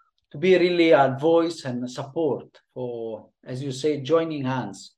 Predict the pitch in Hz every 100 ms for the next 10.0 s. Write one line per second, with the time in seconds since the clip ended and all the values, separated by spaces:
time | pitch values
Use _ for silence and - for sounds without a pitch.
0 | _ 120 120 120 113 113 - 120 110 -
1 | - - 127 127 175 214 - 104 101 117
2 | 113 - - 110 120 117 110 104 - 120
3 | 117 107 101 - _ - - _ - -
4 | 202 214 247 262 262 - - - 185 143
5 | 123 127 131 143 151 147 139 131 135 127
6 | 127 - _ _ _ _ _ - 131 131
7 | 131 143 147 127 120 123 - 123 113 107
8 | 107 127 117 - 135 123 131 127 127 _
9 | _ _ 165 143 156 185 175 170 143